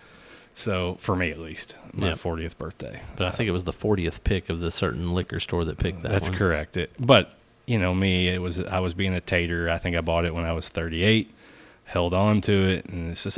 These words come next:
Speaker 1: "Oh, this is forty. That'll be a great bottle to crack when I,
Speaker 2: I
Speaker 1: turn forty."
Speaker 2: I really can't believe you held on to it for two years.
Speaker 1: Well, if you've seen The Bunker, you know that there's enough ninety proof single barrels that I don't have to open them all right
Speaker 2: No,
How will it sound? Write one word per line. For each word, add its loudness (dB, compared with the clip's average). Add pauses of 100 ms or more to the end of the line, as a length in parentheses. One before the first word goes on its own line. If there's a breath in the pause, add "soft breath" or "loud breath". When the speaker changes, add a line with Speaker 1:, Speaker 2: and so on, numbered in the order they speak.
Speaker 1:
"Oh, 2
this 0
is 0
forty. 0
That'll -4
be 2
a 0
great -2
bottle -2
to -14
crack -8
when -6
I, 0
Speaker 2:
I -4
Speaker 1:
turn 0
forty." -6
Speaker 2:
I 0
really 0
can't -2
believe 4
you 2
held 0
on 2
to 0
it -2
for -4
two -6
years. -6 (640 loud breath)
Speaker 1:
Well, -6 (400 loud breath)
if -6
you've -4
seen 2
The 2
Bunker, -2
you -4
know 0
that -4
there's -6
enough -4
ninety -2
proof -6
single -4
barrels -4
that -2
I -2
don't -2
have 0
to -4
open -8
them -14
all -12
right -4
Speaker 2:
No, 0